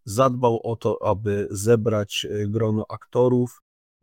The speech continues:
aby skomponować muzykę, przygotować wszystkie efekty dźwiękowe, które towarzyszą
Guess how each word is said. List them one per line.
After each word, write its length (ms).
aby 300
skomponować 760
muzykę, 560
przygotować 640
wszystkie 380
efekty 440
dźwiękowe, 520
które 300
towarzyszą 840